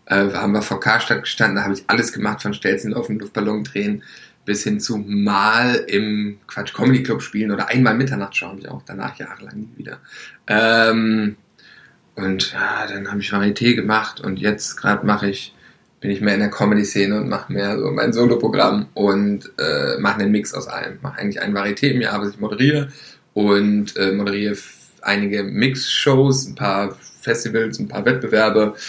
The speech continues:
und dann sonst spiele ich mein Solo-Programm oder spiele als Act mit.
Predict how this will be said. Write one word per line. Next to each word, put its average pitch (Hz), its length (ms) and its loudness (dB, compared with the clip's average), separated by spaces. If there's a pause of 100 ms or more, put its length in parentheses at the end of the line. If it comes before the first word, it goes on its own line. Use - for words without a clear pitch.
(320)
und 98 120 -6
dann 98 240 -2
sonst - 380 -6 (120)
spiele 98 200 -6
ich - 40 -12
mein 98 120 -6
Solo-Programm - 420 -10 (100)
oder 98 180 0
spiele 95 200 -2
als - 140 -10
Act - 320 -10
mit. - 180 -12